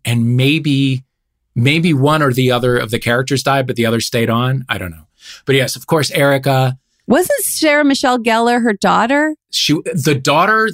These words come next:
Speaker 1: that she, that we never knew that she had.
Speaker 2: Right.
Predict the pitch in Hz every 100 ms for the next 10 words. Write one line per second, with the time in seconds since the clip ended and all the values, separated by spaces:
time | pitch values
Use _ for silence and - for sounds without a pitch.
0 | 127 139 135 - - 147 147 147 143 _
1 | _ _ _ _ _ 143 139 139 135 139
2 | 139 135 127 135 123 127 - 110 110 -
3 | - _ _ 151 160 156 151 156